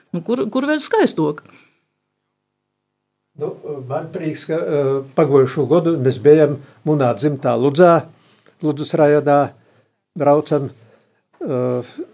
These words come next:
Speaker 2: bijām, eh, slavenā Pasenis baznīcā,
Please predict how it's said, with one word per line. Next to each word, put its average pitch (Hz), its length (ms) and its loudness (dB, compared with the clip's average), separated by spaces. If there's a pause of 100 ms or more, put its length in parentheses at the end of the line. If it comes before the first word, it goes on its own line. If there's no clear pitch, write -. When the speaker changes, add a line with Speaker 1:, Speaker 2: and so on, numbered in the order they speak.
(200)
Speaker 2:
bijām, 143 320 2
eh, 123 720 -8 (260)
slavenā 135 720 0
Pasenis 143 420 0
baznīcā, 135 760 0